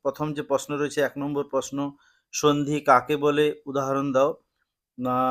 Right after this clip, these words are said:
উত্তর হচ্ছে, দুই বর্ণ পরস্পরের অতি কাছে এলে দ্রুত উচ্চারণের ফলে মিলিত হয়, ধ্বনিগত এই মিলনকে সন্ধি বলে। বা তোমরা সংক্ষেপেও লিখতে পারো, পাশাপাশি দুটি বর্ণের পারস্পরিক যে মিলন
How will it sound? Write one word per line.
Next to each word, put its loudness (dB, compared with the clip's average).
উত্তর -2
হচ্ছে, -2
দুই -2
বর্ণ 2
পরস্পরের 0
অতি -2
কাছে 0
এলে -2
দ্রুত -10
উচ্চারণের 0
ফলে -4
মিলিত -4
হয়, 2
ধ্বনিগত -2
এই -4
মিলনকে -4
সন্ধি -4
বলে। -2
বা 6
তোমরা 4
সংক্ষেপেও -2
লিখতে -6
পারো, 4
পাশাপাশি -2
দুটি -10
বর্ণের -6
পারস্পরিক -8
যে -4
মিলন 2